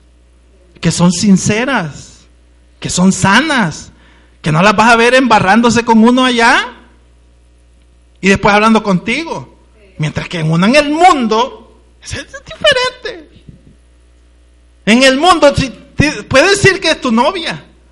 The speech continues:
pero si está en una velación y está en una calle oscura y está la oportunidad de, de estar ahí con otro chamaco que le gusta físicamente, se,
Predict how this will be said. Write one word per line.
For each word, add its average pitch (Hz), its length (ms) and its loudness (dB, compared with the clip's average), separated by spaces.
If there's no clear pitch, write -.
pero 175 260 -4
si 180 100 -6
está 254 160 -2
en 370 100 0
una 381 200 2
velación 302 800 -2
y 196 140 -4
está 277 360 2
en 370 80 4
una 370 260 0
calle 294 500 2
oscura 240 680 -6
y 196 140 -2
está - 200 0
la 311 100 2
oportunidad 320 720 2
de, 247 400 2
de 196 80 0
estar 262 320 0
ahí 302 220 2
con 269 300 0
otro 302 280 0
chamaco 269 500 0
que 226 120 -2
le 185 200 -6
gusta 269 400 0
físicamente, 247 760 -2
se, - 240 -4